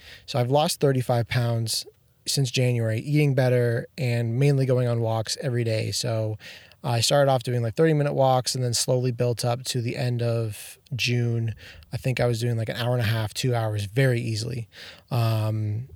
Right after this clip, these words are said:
that also had to do with some physio stuff that I was doing. And then I was playing basketball too. So I was, like, mentally knowing going on this trip that I needed to prepare in order to see some of the hikes.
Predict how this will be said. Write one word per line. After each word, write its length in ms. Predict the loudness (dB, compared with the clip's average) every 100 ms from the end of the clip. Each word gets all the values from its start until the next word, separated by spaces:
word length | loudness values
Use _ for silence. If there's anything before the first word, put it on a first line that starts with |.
| -14 0
that 220 | 2 4
also 300 | 2 4 4
had 120 | 2
to 80 | 0
do 100 | 0
with 100 | 0
some 160 | -2
physio 340 | -2 -2 0 -2
stuff 300 | -2 -2 -2
that 140 | -2
I 120 | 0
was 120 | 0 2
doing. 460 | 4 6 6 2
And 200 | 0 0
then 120 | 2
I 100 | 2
was 120 | 2 0
playing 220 | -2 2
basketball 520 | 2 2 0 -2 -2
too. 420 | 2 4 4 2 -2 -14 -12
So 160 | 0 2
I 100 | 4
was, 580 | 4 6 6 6 2
like, 340 | 0 0 -2 -2
mentally 960 | 0 2 2 2 2 4 2 2 0 -4 _
knowing 500 | 0 2 2 2 0
going 220 | 0 2
on 120 | 0
this 120 | 0 -2
trip 280 | -2 -4 -4
that 120 | -2
I 80 | 0
needed 260 | -2 -4
to 80 | -4
prepare 440 | -6 -4 -2 -2 -2
in 80 |
order 180 | -2 -2
to 100 | 0
see 440 | 0 2 4 4 2
some 180 | 2
of 60 | 2
the 60 | 2
hikes. 340 | 0 -4 -8